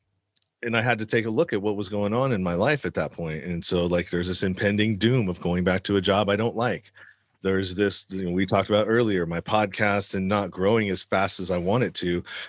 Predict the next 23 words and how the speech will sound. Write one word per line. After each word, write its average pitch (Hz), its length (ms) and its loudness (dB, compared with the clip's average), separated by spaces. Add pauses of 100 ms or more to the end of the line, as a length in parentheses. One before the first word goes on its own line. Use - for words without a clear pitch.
(120)
considering 98 640 2
the 95 120 -2
kind 104 200 0
of 92 80 -4
content 117 440 -2
that 90 100 -4
I'm 87 100 -2
putting 95 300 0
out 117 180 0
there 92 140 0
that 85 140 -4
should - 400 2
be 104 160 -2
helpful - 440 0
for 92 180 -2
everybody. 82 640 0 (840)
And 117 200 0
so 147 160 4
there's 135 180 4
all 151 140 4
these, 131 260 0
these 110 300 -2
frustrations, 117 1040 0